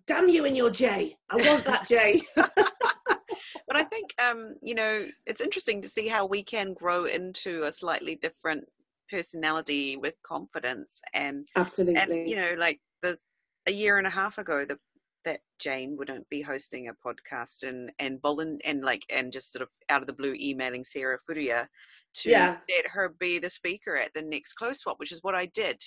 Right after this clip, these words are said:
Speaker 2: people
Speaker 1: Yes.
Speaker 2: listening there. Um, that I, I wouldn't have done that. Um, but now I'm like, "Okay, let's give that a go." And, uh, do you wanna hear a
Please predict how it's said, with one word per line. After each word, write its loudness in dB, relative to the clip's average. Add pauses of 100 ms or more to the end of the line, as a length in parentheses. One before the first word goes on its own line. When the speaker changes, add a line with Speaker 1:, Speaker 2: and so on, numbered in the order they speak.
(120)
Speaker 2:
people -12
Speaker 1:
Yes. 2
Speaker 2:
listening -16
there. -16 (460)
Um, -4
that -2
I, -4 (180)
I -2
wouldn't -4
have -8
done -2
that. -2 (560)
Um, -8
but -6
now -4
I'm -4
like, -4 (120)
"Okay, -4
let's -4
give 0
that 4
a 0
go." 0
And, 0
uh, -2
do -8
you -2
wanna 0
hear 2
a -14